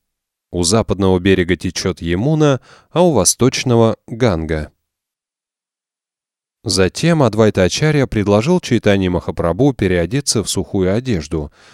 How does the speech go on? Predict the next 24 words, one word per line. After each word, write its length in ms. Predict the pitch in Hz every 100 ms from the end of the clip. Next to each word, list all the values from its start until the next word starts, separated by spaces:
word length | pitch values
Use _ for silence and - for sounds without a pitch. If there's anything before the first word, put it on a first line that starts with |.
| _ -
так 160 | 95
как 200 | 107 98
его 200 | 101 98
набедренная 580 | 95 92 92 90 90 85
повязка 540 | - 90 143 143 -
после 320 | - 123 - 107
омовения 520 | 107 104 107 107 101
в 60 |
Ямуне 540 | 98 101 101 98 95 -
была 440 | 95 98 110 104 -
мокрой. 640 | 110 131 117 80 76 71 _ _ _ _ _ _ _ _ _ _ _ _ _ _ _ _
Адвайта 520 | - 95 107 143 - 104
Ачарья 480 | - 139 147 127
сказал: 680 | 107 - 131 120 92 76 80 _ _ _ _ _ _ _ _ _ _ _
«В 160 | - 90
экстазе 500 | - - 101 92 90
любви 400 | 90 85 80 87
к 40 | -
Кришне 640 | - 113 139 - 95 90 - - - _
ты 220 | 127 120
постишься 680 | - 98 - - 151 - 92
уже 220 | 87 87
три 240 | - 113
дня. 400 | 117 117 80 67